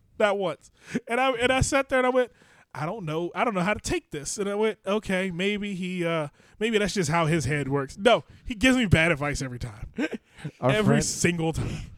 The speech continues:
Speaker 2: Hold on, <laughs> just to circle back for a second. Uh, we had a comment from one of our, uh, listeners. Uh, our different Eric said, "Mechanics are like prom, uh, bitches in prom night. They be draining your wallet." <laughs>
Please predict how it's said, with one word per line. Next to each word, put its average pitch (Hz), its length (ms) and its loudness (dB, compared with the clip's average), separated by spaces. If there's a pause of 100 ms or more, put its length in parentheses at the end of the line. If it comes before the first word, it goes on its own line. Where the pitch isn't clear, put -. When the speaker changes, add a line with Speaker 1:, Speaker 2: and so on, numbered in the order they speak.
(400)
Speaker 2:
Hold 160 140 -6
on, 131 100 -4
<laughs> 135 140 -6
just 165 240 -8
to 170 60 -8
circle 143 360 -6
back 120 280 -6
for 135 160 -8
a 131 60 -8
second. - 440 -12 (840)
Uh, 127 360 -4
we 127 120 -4
had 135 180 -2
a 117 140 0
comment 135 420 2
from 127 120 -4
one 131 160 4
of 123 120 2
our, 120 280 0
uh, 117 160 -2
listeners. 123 600 -6 (400)
Uh, 113 60 -12
our 110 260 -8
different 113 340 -8
Eric 113 300 -2
said, 107 460 -6
"Mechanics 139 520 -4
are 131 80 -6
like 113 240 -6 (300)
prom, 131 340 -4
uh, 117 160 -4
bitches 139 420 -2
in 127 180 -8
prom 135 340 -2
night. 101 280 -6 (100)
They 110 200 -6
be 107 220 -8
draining 120 400 -4
your 117 140 -2
wallet." 110 460 -2
<laughs> - 200 -10